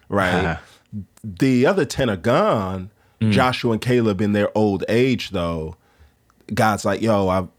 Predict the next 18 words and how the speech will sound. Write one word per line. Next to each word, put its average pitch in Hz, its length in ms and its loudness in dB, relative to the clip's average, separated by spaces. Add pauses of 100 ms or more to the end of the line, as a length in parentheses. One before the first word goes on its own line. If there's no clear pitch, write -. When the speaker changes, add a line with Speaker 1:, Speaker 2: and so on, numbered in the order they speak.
Speaker 1:
still 110 280 0
got 98 260 -2
some 95 420 -6
work 104 340 0
for, 90 360 -4 (140)
uh, 85 300 -2 (260)
work 117 200 2
for - 120 -6
you 101 60 0
to 92 100 -2
do," 98 200 0
or 95 60 0
not 151 240 0
work 190 300 0
for 104 180 -2
you 101 140 -2
to 95 100 -4
do. 95 240 -2